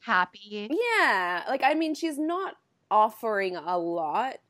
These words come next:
Speaker 2: and she's still very changeable. Like, one minute she's, like, supporting Gina, and the next she's bitching to Kelly about her, and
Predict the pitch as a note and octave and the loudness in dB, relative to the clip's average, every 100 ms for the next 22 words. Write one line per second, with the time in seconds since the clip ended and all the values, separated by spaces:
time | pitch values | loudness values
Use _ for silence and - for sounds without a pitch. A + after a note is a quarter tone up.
0 | _ A#3+ A#3 - C4 B3+ - E4+ A4 F4 | _ -6 -6 -6 -10 -10 -8 -8 -4 -4
1 | C#4+ G#3+ - F3+ F3 A3+ G3+ F#3+ C#3 B2 | -4 -6 -10 -8 -6 -4 -4 -6 -4 -4
2 | D#3+ F#3 F3 F#3+ G#3 B3+ A#3 G#3 F#3 - | -4 -2 -2 -2 -6 -4 -4 -2 -4 -6
3 | - F#3+ F3+ E3+ - E3+ - F#3 F#3 F#3+ | -12 -8 -6 -8 -10 -12 -2 0 0 -2
4 | F#3+ F3 F3 F3+ F3 F3 E3+ D#3+ E3 E3+ | -6 -4 -4 -4 -6 -6 -6 -6 -6 -6
5 | - - F3+ E3 - - A3 F3 E3+ - | -8 -12 -12 -6 -6 -6 -8 -6 -6 -4
6 | D#3+ E3 _ _ _ _ _ G#3+ F3+ F3+ | -4 -4 _ _ _ _ _ 0 2 2
7 | F3+ E3 D#3+ E3 F3 G3 E3+ E3 E3 E3+ | 0 0 2 2 2 0 -2 0 0 -2
8 | C#3+ C#3 D#3+ | -4 -8 -12